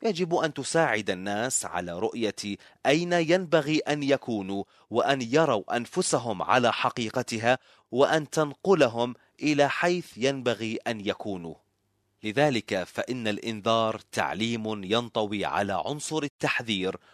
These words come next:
وعلى عنصر التقويم، وعلى عنصر تغيير مسارهم نحو الحياة المقدسة. ويمكننا أن نقول إنه تعليم لطيف يهدف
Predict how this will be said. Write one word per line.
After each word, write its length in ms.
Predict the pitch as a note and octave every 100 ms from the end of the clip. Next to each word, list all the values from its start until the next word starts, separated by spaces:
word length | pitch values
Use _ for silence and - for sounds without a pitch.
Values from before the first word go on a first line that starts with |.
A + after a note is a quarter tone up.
| -
وعلى 360 | F#2 D#2+ F#2 E2+
عنصر 480 | D2 A2+ - A#2+
التقويم، 680 | G#2+ - A#2 - A#2 C#3+ E3+ - _ _ -
وعلى 400 | G2+ F2+ G#2+ G#2
عنصر 720 | F2 B2+ D3 - B2 A#2 A2+
تغيير 760 | - A#2 G#2+ A2+ C#3 A#2 A2
مسارهم 800 | F2+ F2 - A2 G#2 F#2+ G#2 G#2+ -
نحو 320 | A#2+ - G#2+ G#2
الحياة 460 | - F#2 F#2 F#2+ -
المقدسة. 720 | F2 F2+ F#2+ D#2+ - - D#2 - _ _ _ _ _ -
ويمكننا 760 | E3+ F3+ D3 - D#3 B2+ A2+ G#2+
أن 240 | G2+ F#2
نقول 580 | E2 - B2+ G#2 F2 C#2+ _ _ _ _ -
إنه 520 | G#2+ G2+ F#2+ F#2 D#2+ -
تعليم 840 | A#2 E2 F#2 A#2+ C#3+ B2 C3 D3 D3+ -
لطيف 720 | G2 F#2 - A2+ C#3 - - _ _ -
يهدف 540 | B2 D#3 C3 B2+ -